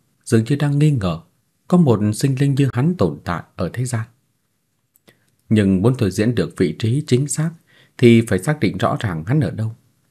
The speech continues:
Trong thời gian ngắn sẽ không làm được. Giống như năm đó, nếu thập tổ đều xuất hiện mới có thể bình định cổ kim tương lai.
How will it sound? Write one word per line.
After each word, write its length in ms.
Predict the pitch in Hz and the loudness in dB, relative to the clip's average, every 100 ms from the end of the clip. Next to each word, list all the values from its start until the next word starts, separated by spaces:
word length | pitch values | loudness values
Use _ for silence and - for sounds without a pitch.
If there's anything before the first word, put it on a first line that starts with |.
| _ _ _ _ - | _ _ _ _ -2
Trong 120 | 156 | 0
thời 120 | - - | 0 0
gian 240 | 135 127 | 0 0
ngắn 260 | 120 156 175 | 0 0 -2
sẽ 180 | - 110 | -2 -4
không 200 | 143 139 | -2 -2
làm 200 | 104 80 | -4 -6
được. 220 | 82 78 - _ _ _ _ _ _ _ | -8 -8 -10 _ _ _ _ _ _ _
Giống 360 | 101 101 117 117 | -2 0 2 0
như 120 | 95 | 0
năm 220 | 87 76 | -2 -4
đó, 240 | 92 123 - _ _ _ _ - | -6 -6 -10 _ _ _ _ 0
nếu 260 | 127 156 170 | 2 2 0
thập 180 | 123 - | -4 -2
tổ 120 | 90 | -2
đều 160 | 92 | -2
xuất 260 | 90 175 175 | -4 -6 -6
hiện 300 | - 95 - - _ | -2 -2 -4 -20 _
mới 280 | 98 104 110 | -2 0 0
có 160 | 110 117 | 0 -2
thể 100 | 95 | -4
bình 260 | 90 87 78 | -2 -4 -2
định 260 | 90 87 | -6 -4
cổ 240 | - 82 - | -4 -4 0
kim 200 | 110 104 | -2 0
tương 280 | - 113 107 | 0 -2 -2
lai. 200 | 104 | -8